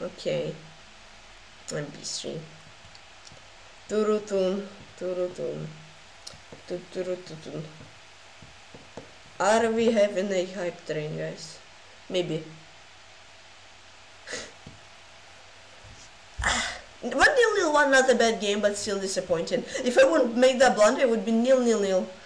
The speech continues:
That would be good. One more donation for the train. Ooh, cool.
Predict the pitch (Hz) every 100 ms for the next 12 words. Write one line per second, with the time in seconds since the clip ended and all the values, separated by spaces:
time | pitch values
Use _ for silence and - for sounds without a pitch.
0 | - - 208 190 175 180 185 226 269 220
1 | 202 226 - 202 202 196 190 - 208 202
2 | 139 151 - 339 254 151 156 - - -
3 | - 220 160 156